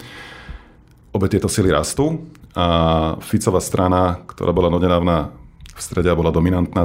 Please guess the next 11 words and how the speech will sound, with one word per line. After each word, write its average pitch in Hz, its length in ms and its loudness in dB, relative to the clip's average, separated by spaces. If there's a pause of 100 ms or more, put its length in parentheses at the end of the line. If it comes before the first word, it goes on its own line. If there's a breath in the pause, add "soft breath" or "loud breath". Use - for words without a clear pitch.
tak 82 160 -6
tá 82 160 2
je 80 320 2 (480)
z - 80 -10
mesiaca 85 320 0
na 80 80 2
mesiac 80 240 0
slabšia. 92 640 0 (640 loud breath)
A - 80 -8
Robert 82 320 2
Fico 85 640 0